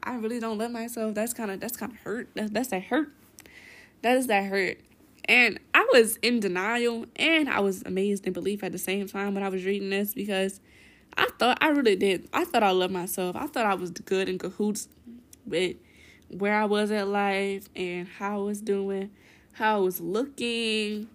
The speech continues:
my self-care. I thought, I thought that was good. I thought I was taking good care of myself. So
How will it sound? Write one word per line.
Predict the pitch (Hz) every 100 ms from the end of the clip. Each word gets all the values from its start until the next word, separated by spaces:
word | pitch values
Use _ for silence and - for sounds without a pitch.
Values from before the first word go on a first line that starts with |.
| -
my | 175 175 185
self-care. | - - 214 214 - - 214 208
I | 185 202
thought, | 196 190
I | 214
thought | - 196
that | 190
was | 175 - -
good. | - 190 185
I |
thought | 190 190
I |
was | 185 -
taking | 190 180
good | - -
care | 262 254
of |
myself. | 240 233 247 226 220 220 - - - - -
So | - 170 180